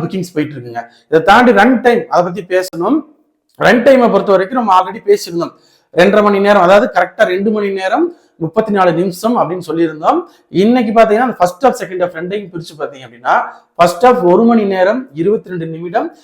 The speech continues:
இருபத்தி மூணு செகண்டும், செகண்ட் ஹாஃப் ஒரு மணி நேரம் பன்னெண்டு நிமிடம் அஞ்சு செகண்டும், டோட்டலா ஒரு ப-, இந்த படம் வந்து பாத்தீங்கன்னா ரெண்டு மணி நேரம் முப்பத்தி நாலு நிமிஷம், ஆஹ், இருபத்தி மூணு செகண்டும் வந்து இந்த படம் இருக்க போது. கரெக்டான ரன்னிங் டைம்.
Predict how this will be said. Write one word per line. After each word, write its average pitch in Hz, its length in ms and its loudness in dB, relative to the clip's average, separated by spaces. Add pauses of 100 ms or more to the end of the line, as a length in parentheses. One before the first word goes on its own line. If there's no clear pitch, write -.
(140)
இருபத்தி 202 480 0
மூணு 165 180 -2 (100)
செகண்டும், 160 520 -6 (380)
செகண்ட் 247 380 0
ஹாஃப் 240 300 4
ஒரு 180 200 2
மணி 214 180 0
நேரம் 190 500 -2
பன்னெண்டு 185 320 -2
நிமிடம் 170 460 -8
அஞ்சு 160 320 -12
செகண்டும், 185 400 -6 (340)
டோட்டலா 226 580 4
ஒரு 156 200 0
ப-, 156 140 -2
இந்த 156 140 -8
படம் 170 260 0
வந்து 180 180 -12
பாத்தீங்கன்னா 151 520 -8 (280)
ரெண்டு 175 300 0
மணி 214 200 0
நேரம் 190 300 0
முப்பத்தி 190 380 -8
நாலு 151 180 -12
நிமிஷம், 165 520 -10 (320)
ஆஹ், 151 680 0
இருபத்தி 226 360 2
மூணு 160 260 -4
செகண்டும் 170 340 -6
வந்து 160 160 -10
இந்த 160 120 -6
படம் 151 240 -6
இருக்க 160 240 -10
போது. 185 280 -16
கரெக்டான 240 640 -2
ரன்னிங் 180 280 -2
டைம். 156 160 -4